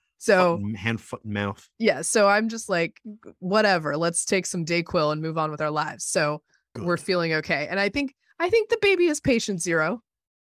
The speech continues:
Speaker 1: for all of this. And
Speaker 2: <laughs>
Speaker 1: am I, am I mad at her?
Speaker 2: It happens.
Speaker 1: Nah, it happens. I always figure too, like, I, we're very blessed. My family does not get sick very often. My kids don't even get sick
Speaker 2: Yeah.
Speaker 1: super often.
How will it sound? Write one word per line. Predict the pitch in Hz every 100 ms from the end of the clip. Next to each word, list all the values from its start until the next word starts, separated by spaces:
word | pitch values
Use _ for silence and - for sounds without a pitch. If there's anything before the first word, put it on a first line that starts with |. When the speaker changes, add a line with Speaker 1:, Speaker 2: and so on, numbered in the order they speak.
| _
Speaker 1:
for | - 196
all | 175 170
of | 160
this. | 196 277 -
And | 208 214 214
Speaker 2:
<laughs> |
Speaker 1:
am | 220 226
I, | 214 - _ _
am | 247 240
I | 240
mad | 240 262
at | 294
her? | 320
Speaker 2:
It | 294
happens. | 120 98 95 113 - -
Speaker 1:
Nah, | 226 214 202
it | 202
happens. | 185 147 156 - -
I | 269
always | 330 311 -
figure | 226 180
too, | 170 170 156
like, | 151 151
I, | 190 214 - _ _ _ _ -
we're | 196
very | 185 208
blessed. | 226 180 156 -
My | 170
family | 156 165 185
does | 185
not | 175 175
get | 190
sick | - 165
very | 165 160
often. | 160 185
My | 185
kids | 180 - 294 220
don't | 170
even | 160 156 151
get | 143
sick | - 156 -
Speaker 2:
Yeah. | _ - 170
Speaker 1:
super | 165 143
often. | 147 - 156